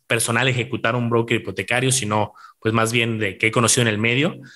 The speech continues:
Y el broker hipotecario pues es lo que te ayuda como a buscar diferentes bancos y él negocia con los bancos y la comisión se la paga el banco, eh, no tanto el cliente. Así, así suele ser este, este servicio.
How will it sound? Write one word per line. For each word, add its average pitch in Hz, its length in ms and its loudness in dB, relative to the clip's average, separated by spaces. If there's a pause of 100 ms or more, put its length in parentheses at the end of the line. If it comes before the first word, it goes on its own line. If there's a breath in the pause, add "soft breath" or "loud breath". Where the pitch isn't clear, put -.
(420 loud breath)
Y 143 160 0
el 127 120 2
broker 160 300 4
hipotecario 147 500 2
pues 139 140 2
es 135 60 0
lo 143 120 2
que 131 100 -2
te 117 100 -2
ayuda 127 340 4
como 110 200 -2
a 101 80 0
buscar 131 680 0
diferentes 120 920 0
bancos 135 640 0
y 131 160 0
él 131 440 -2
negocia 131 480 0
con 131 160 2
los 107 160 0
bancos 123 600 -2 (220 soft breath)
y - 60 0
la 131 140 4
comisión 123 400 2
se 143 100 4
la 113 140 2
paga 117 320 0
el 107 240 -4
banco, 131 500 -2 (520 loud breath)
eh, 98 120 0
no 113 160 2
tanto 127 240 2
el 117 80 -4
cliente. 131 320 0
Así, - 140 -4
así 120 220 -2
suele 127 240 4
ser 123 200 2
este, 113 760 0
este 117 320 -4
servicio. 127 580 2